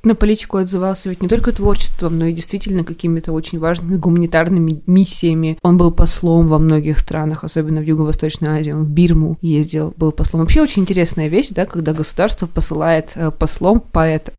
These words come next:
Не профессионального дипломата, да, а поэта,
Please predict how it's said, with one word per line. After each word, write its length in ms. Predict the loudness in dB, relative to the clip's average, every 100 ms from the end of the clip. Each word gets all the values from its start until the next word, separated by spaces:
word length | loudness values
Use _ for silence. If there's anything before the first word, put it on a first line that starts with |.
| _
Не 140 | 2 2
профессионального 680 | 0 -2 0 2 4 4 2
дипломата, 680 | 0 0 2 2 2 -4 -8
да, 220 | -8 -8
а 460 | -6 -4 -4 -4 -4
поэта, 720 | 0 0 2 0 0 -6